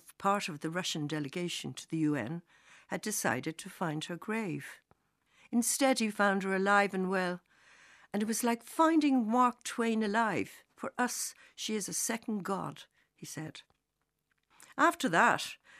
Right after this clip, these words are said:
Russians, including members of the Bolshoi Ballet visiting New York, used to make pilgrimages to her apartment to pay their respects.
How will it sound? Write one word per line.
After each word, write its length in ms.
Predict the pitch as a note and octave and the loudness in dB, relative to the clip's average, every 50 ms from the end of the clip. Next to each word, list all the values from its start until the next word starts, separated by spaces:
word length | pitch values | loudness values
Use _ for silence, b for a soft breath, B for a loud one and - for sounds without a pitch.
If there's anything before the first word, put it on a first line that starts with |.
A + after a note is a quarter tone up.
| B B B B B _ | B B B B B _
Russians, 580 | G#3 A3+ A#3 - - G3 F#3 F3+ - - - - | -2 -2 -2 -2 -4 -4 -4 -4 -4 -8 -6 -4
including 520 | G#3 G#3+ - - A#3+ B3 G#3+ G#3 F#3+ F3 | -4 -4 -4 -2 -4 -4 -2 -2 -2 0
members 340 | F3+ F#3+ F3+ D#3+ E3 D#3+ - | 0 0 -2 -2 -4 -4 -4
of 140 | D#3 D3+ - | -6 -4 -6
the 60 | D#3+ | -4
Bolshoi 440 | D3+ F3 F3 E3+ - - E3+ D3 C#3+ | -4 -2 -4 -4 -4 -4 -4 -4 -4
Ballet 360 | C#3 D3+ D3 C3 A2+ G#2 A#2 | -4 -4 -4 -4 -6 -6 -8
visiting 500 | C#3+ - E3+ D3+ - D3 - D3 C#3+ D3 | -6 -4 -4 -4 -4 -4 -4 -4 -4 -2
New 160 | D3 C#3+ C#3 | -2 -2 -2
York, 300 | C#3 C3+ B2 A#2 B2+ - _ _ | -2 -4 -4 -6 -8 -12 _ _
used 240 | - F3+ F#3 - - | -8 -6 -4 -4 -4
to 80 | - F3 | -4 -4
make 320 | F3 E3+ D#3+ - _ _ | -4 -4 -4 -8 _ _
pilgrimages 840 | - G#3 A#3+ G#3 G3+ G#3+ F#3+ D#3+ D3+ D3 - D3 D3+ - - - | -2 0 0 0 0 0 0 0 -2 -2 -2 -6 -4 -6 -8 -10
to 120 | - - F#3 | -6 -4 -2
her 140 | E3 E3+ E3 | -2 -2 -2
apartment 680 | E3 - G#3+ G3+ F#3 - - - - - B2+ - - - _ _ | -4 0 2 2 2 2 0 -6 -12 -10 -10 -10 -12 -14 _ _
to 100 | - - | -18 -12
pay 180 | - F3+ F3 E3 | -8 -6 -6 -4
their 200 | D3 D#3+ D#3 D3+ | -4 -4 -6 -6
respects. 680 | D3 D3 - - - D3 C#3 - - - - - - | -6 -8 -10 -8 -8 -10 -10 -12 -16 -20 -20 -20 -20